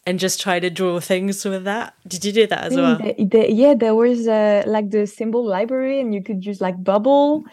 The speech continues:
Speaker 2: And, uh, I used to use the spray tool and do that everywhere and
Speaker 1: Yeah.
Speaker 2: then displacing it and making, like, horrible poster when you think about it now. But, uh, yeah, a lot of fun.
Speaker 1: Yeah. Ah, that was so fun. But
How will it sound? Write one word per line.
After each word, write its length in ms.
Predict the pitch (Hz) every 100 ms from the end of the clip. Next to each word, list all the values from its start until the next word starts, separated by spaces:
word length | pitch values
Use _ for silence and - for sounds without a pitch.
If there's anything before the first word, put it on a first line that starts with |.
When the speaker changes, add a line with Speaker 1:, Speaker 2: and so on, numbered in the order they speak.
| - -
Speaker 2:
And, 160 | 220 214
uh, 180 | 208 -
I 60 |
used 280 | 208 214 220 -
to 60 |
use 180 | 214 220
the 120 | 208
spray 540 | 208 - - 226 202 208
tool 440 | - 208 196 226 -
and 480 | 190 190 185 185 - 190
do 160 | 220
that 240 | 202 185 -
everywhere 600 | 190 196 262 262 240 233
and 180 | - 208
Speaker 1:
Yeah. 60 | 190
Speaker 2:
then 220 | 196 196
displacing 580 | 202 208 - 202 214 208
it 200 | 208 214
and 140 | 190 185
making, 320 | 185 196 196
like, 300 | 175 180 - -
horrible 560 | - - 247 214 220
poster 600 | 220 190 202 - 262 262 262
when 140 | 214
you 40 | 226
think 200 | 233 226
about 240 | 214 208
it 100 | 214
now. 200 | 214 214
But, 180 | 214 190
uh, 140 | 175 185 -
yeah, 240 | 185 180 180 -
a 40 |
lot 180 | 196 214
of 160 | 208 -
fun. 380 | 190 196 196 - _ _ _
Speaker 1:
Yeah. 480 | 196 202 196 180 175 156 _ -
Ah, 260 | 175 170
that 160 | 165 170
was 120 | 151
so 160 | - 160
fun. 220 | - 170
But 360 | 160 170 160